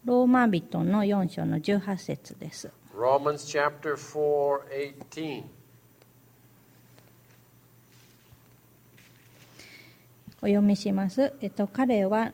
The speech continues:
Speaker 1: 望み得ない時に望みを抱いて信じました。それは、あなたの子孫はこのようになると言われていた通り、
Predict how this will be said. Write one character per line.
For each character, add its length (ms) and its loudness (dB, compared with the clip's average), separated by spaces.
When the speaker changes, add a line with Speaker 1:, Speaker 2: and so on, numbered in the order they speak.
Speaker 1:
望 300 2
み 240 6
得 100 4
な 120 4
い 100 0
時 360 -2
に 220 2
望 320 2
み 160 2
を 140 2
抱 300 0
い 100 -2
て 160 2
信 260 0
じ 120 -6
ま 160 -2
し 80 -10
た。 160 -6
そ 160 -2
れ 160 2
は、 200 4
あ 80 -4
な 160 6
た 100 2
の 140 4
子 260 -4
孫 260 -2
は 220 2
こ 140 -2
の 200 6
よ 180 4
う 60 4
に 120 2
な 120 0
る 140 0
と 300 -2
言 100 0
わ 140 2
れ 120 2
て 220 -4
い 100 0
た 160 -2
通 300 -4
り、 260 -2